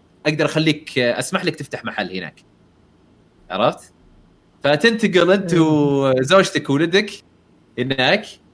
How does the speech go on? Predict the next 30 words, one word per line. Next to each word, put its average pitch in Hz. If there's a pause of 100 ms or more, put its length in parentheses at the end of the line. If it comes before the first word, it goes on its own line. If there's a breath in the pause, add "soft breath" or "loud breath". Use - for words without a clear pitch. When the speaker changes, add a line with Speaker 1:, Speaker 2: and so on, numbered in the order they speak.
(500)
Speaker 1:
ويصير 147
خلاص، 180
آه، 123
تقول 170
إنه: 156
"أنا 151
بروح 123
أسافر 120
وتاجر"، 147 (520)
وزوجتك 165
تمسك 147
المكان، 104 (1040)
هي 135
اللي 110
تبيه. 90 (1600)
لما 208
ترجع 233
Speaker 2:
أوكي. 208
Speaker 1:
بالهيرو، 220 (180)
لما 151
تروح 240
المدينة 208
هذه 175
بالهيرو، 143 (1120)
ولسه 214
أنت 175
ما 226
قابلت 175
Speaker 2:
مم. 131
Speaker 1:
الميرشنت، 120